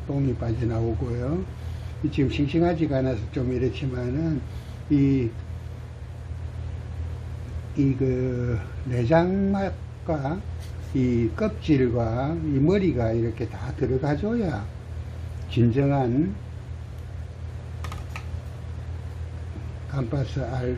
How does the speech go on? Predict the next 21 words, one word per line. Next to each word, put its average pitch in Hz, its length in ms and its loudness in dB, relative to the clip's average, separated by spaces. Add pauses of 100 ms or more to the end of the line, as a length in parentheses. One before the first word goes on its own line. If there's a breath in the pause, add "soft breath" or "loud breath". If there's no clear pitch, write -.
(480)
올리오의 123 800 4 (160)
제맛이거든요. 127 1120 2
요, 127 200 2 (520 loud breath)
요 156 120 8
물총꼬리 160 760 2
요건 127 300 2
제거해주고요. 123 880 2
물총꼬리가 131 1160 2 (400)
있으면은 127 840 2 (480)
이 127 280 -2
익힐 160 320 2
적에 113 300 0 (120)
탁탁 - 360 -4
물이 165 340 4
튀거나 151 440 2
이런 117 320 2
좀 113 160 -2
안 110 180 0
좋은 139 320 2
경우가 135 300 2
생기거든요. 113 880 0